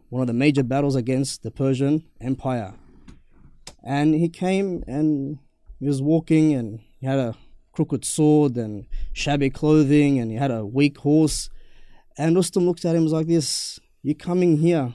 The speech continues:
from the Bedouin desert, you know, with a sh-, shabby clothing and a weak horse to fight an empire that's, you know, a superpower, you can say." He said, "We were Jahiliyyah. We used to,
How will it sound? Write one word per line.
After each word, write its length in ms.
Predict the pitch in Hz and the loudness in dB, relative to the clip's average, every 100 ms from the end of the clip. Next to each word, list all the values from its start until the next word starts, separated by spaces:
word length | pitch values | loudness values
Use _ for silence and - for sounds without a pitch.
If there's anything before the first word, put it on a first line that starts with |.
| - | -10
from 200 | - 139 | -4 -2
the 60 | 127 | 0
Bedouin 480 | 151 165 151 117 - _ _ _ | 2 2 0 -2 -8 _ _ _
desert, 460 | 110 139 165 151 - - - _ _ _ _ | -4 2 2 2 -2 -14 -20 _ _ _ _
you 80 | 135 | 2
know, 100 | 151 | 4
with 120 | 131 | 2
a 140 | 123 | 0
sh-, 180 | 120 135 | -2 -6
shabby 360 | - 165 165 143 | -2 0 2 0
clothing 480 | - 156 160 151 143 | 2 4 4 4 2
and 100 | 131 | 2
a 40 | |
weak 220 | 156 160 | 2 2
horse 280 | - 170 165 | 0 0 0
to 80 | 143 | -4
fight 380 | - 180 170 - | -4 -2 -2 -4
an 140 | 131 | -8
empire 540 | 160 175 165 160 151 139 | -4 -4 -6 -6 -4 -4
that's, 300 | 123 - - _ _ _ _ _ _ _ _ - | -6 -10 -20 _ _ _ _ _ _ _ _ -6
you 80 | 127 | -2
know, 260 | 151 107 - | 0 -2 -6
a 40 | |
superpower, 580 | - 175 170 151 139 135 | -2 0 0 -2 0 0
you 60 | 123 | -2
can 140 | 120 | -6
say." 260 | 113 104 - _ _ _ _ _ _ _ _ _ _ _ _ | -8 -12 -16 _ _ _ _ _ _ _ _ _ _ _ _
He 120 | 123 | -6
said, 460 | 135 180 170 123 - 127 | 2 4 4 2 -10 2
"We 120 | 160 | 4
were 320 | 170 156 131 - - _ _ - | 6 6 2 -4 -20 _ _ -8
Jahiliyyah. 760 | 123 170 160 165 196 170 104 - _ _ - - | -2 0 4 4 4 4 2 -6 _ _ -12 0
We 100 | 170 | 0
used 180 | 165 165 | 2 2
to, 360 | 151 131 117 | 2 2 -2